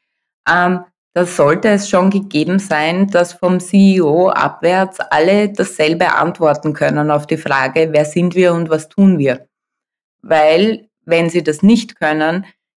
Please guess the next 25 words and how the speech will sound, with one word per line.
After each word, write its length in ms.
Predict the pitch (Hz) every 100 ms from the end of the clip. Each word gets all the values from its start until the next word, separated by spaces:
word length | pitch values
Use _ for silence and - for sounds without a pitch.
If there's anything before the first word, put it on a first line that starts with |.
| -
ist 220 | 185 -
das 140 | 185 185
natürlich 460 | 180 185 180 185
in 100 | 190
der 100 | 165
öffentlichen 640 | 127 151 185 180 180 180 160
Wahrnehmung 640 | - 147 170 175 180 180
wahnsinnig 500 | 151 143 165 180 170
inkonsistent. 1200 | 165 208 208 175 156 156 160 - 135 143 208 247 - _ _ _ -
Und 420 | 185 190 190 - _ _ _
wenn 220 | 160 175 175
da 100 | 175
unterschiedliche 760 | 196 220 214 - 175 175 175
Messages 720 | 165 147 151 180 180 185 185
ausgeschickt 800 | - 143 151 - 196 208 202 -
werden, 300 | 151 180 196
dann 180 | 185 175
kennen 400 | 156 151 170 190
sich 200 | 196 196
die 160 | 185
Zielgruppen 540 | 180 170 180 190 196 196
irgendwann 540 | - 180 170 156 170
nicht 260 | 190 - -
mehr 240 | 92 -
aus. 300 | 147 139 -